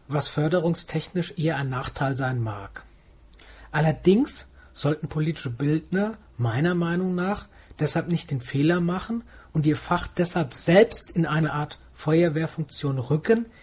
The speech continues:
indem sie die politischen Aufgaben und Probleme, zu deren Bewältigung ihr Fach angeblich beitragen kann,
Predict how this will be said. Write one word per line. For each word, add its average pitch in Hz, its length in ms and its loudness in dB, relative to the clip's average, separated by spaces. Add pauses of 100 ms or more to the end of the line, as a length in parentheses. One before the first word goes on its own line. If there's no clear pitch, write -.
(200)
indem 151 320 2
sie 185 320 0 (400)
die 147 60 -2
politischen 135 560 -4
Aufgaben 175 840 0 (240)
und 135 160 -4
Probleme, 143 720 0
zu - 140 -10
deren 135 320 -4
Bewältigung 156 800 -2
ihr 143 120 -4
Fach - 340 -8
angeblich 147 540 -4
beitragen 123 580 -8
kann, 151 340 -4